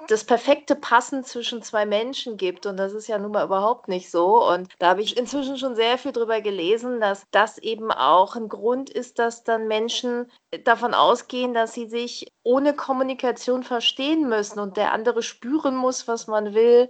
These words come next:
und die Verschmelzung da ist. Das ist aber eben ja überhaupt nicht so. Und Kommunikation ist das Wichtigste und man ist eigentlich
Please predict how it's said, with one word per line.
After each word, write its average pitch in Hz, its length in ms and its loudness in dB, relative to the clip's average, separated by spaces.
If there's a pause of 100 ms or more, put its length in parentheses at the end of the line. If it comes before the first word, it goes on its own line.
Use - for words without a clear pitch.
(140)
und 220 500 0
die 214 100 -14
Verschmelzung 233 960 0
da 208 320 4
ist. 220 540 -6 (340)
Das 196 200 -4
ist 208 180 -12
aber 180 360 -2
eben 170 260 -10
ja 180 160 2
überhaupt 185 540 2
nicht 170 260 -6
so. 160 160 -2
Und 175 140 -4
Kommunikation 196 800 0
ist 208 180 -6
das 196 180 -2
Wichtigste 294 540 -2
und 196 80 0
man 190 180 2
ist 196 160 -4
eigentlich 196 400 -4